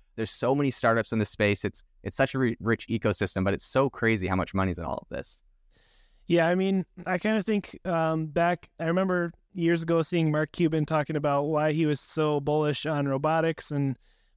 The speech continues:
Speaker 2: basically the idea that it's gonna replace a lot of the American workforce. I feel like a lot of the A I technology that's coming out is a direct, uh,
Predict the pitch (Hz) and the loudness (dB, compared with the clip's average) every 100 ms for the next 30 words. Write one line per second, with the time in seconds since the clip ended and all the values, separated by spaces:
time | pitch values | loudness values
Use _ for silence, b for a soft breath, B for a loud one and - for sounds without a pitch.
0 | - 180 175 180 160 151 147 151 147 143 | -2 0 2 2 2 4 4 2 0 -2
1 | - 156 147 139 135 156 143 143 139 135 | -2 -2 0 0 -2 0 0 0 -2 -2
2 | 131 131 127 131 131 131 131 139 135 139 | 0 -2 -4 -2 0 0 2 0 -2 -2
3 | 156 165 - 143 139 127 - _ _ - | -2 -2 -2 -2 0 -4 -10 _ _ -6
4 | 151 185 175 160 151 147 139 147 151 160 | -4 0 2 2 0 -2 -4 -2 0 0
5 | 147 151 160 156 151 151 147 143 - _ | 0 0 0 0 0 -2 -2 -4 -8 _
6 | _ _ _ _ _ - 165 170 160 156 | _ _ _ _ _ -4 -2 2 2 2
7 | 151 143 - 151 151 156 156 156 139 139 | 2 0 0 0 2 0 0 -2 0 0
8 | 135 143 139 - 139 131 131 | 2 2 0 -4 -2 0 -2